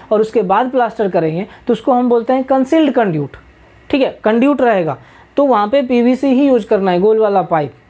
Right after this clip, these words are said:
ठीक। लेकिन अगर surface पे रहेगा,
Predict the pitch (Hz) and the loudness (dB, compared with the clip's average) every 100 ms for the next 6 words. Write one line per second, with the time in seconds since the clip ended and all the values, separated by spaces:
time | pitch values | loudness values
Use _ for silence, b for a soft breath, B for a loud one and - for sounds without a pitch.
0 | - 294 320 B B B B 185 220 254 | -4 -4 -4 B B B B 0 2 2
1 | 277 240 254 311 320 - _ _ - - | 0 0 2 0 -4 -14 _ _ -20 -20
2 | - - - 220 220 208 - 247 208 214 | -10 -6 -2 -2 -2 -2 -2 0 0 0
3 | 269 | -2